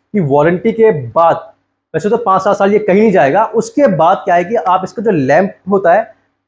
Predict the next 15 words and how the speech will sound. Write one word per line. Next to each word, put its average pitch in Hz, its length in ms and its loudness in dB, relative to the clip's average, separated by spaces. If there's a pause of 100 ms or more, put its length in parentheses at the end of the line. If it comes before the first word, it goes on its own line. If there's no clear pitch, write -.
(180)
वो 277 180 4
थोड़ा 247 200 2
सा 247 320 2
डिम 175 280 0
हो 233 100 2
जाता 214 280 2
है, 202 120 0
जो 185 120 0
कि 208 120 -2
दो 170 180 -2
से 208 120 -2
ढाई 202 320 -2
हज़ार 165 320 0
रुपये 156 240 -2
में 202 200 -8